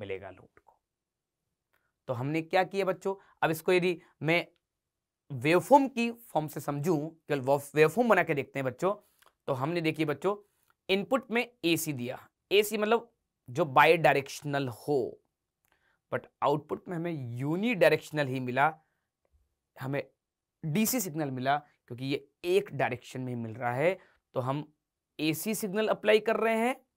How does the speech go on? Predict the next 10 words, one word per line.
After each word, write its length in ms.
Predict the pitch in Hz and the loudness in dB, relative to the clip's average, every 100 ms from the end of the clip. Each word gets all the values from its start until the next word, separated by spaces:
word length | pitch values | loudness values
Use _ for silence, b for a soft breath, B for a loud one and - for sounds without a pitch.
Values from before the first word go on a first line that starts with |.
| _ _ _ 135 | _ _ _ -12
but 100 | 120 | -10
हमें 200 | 117 117 - | -10 -10 -2
आउटपुट 400 | 123 131 151 139 139 | -2 -2 -8 -10 -8
में 180 | 135 - - | -10 -10 -16
डीसी 540 | 107 113 165 160 220 | -10 -6 -4 -4 -4
सिग्नल 440 | 185 151 127 135 123 | -6 -8 -8 -6 -6
ही 200 | 107 120 | -8 -10
मिल 220 | 117 110 | -8 -8
रहा 320 | 110 107 107 | -2 -2 0
है, 180 | 113 | 2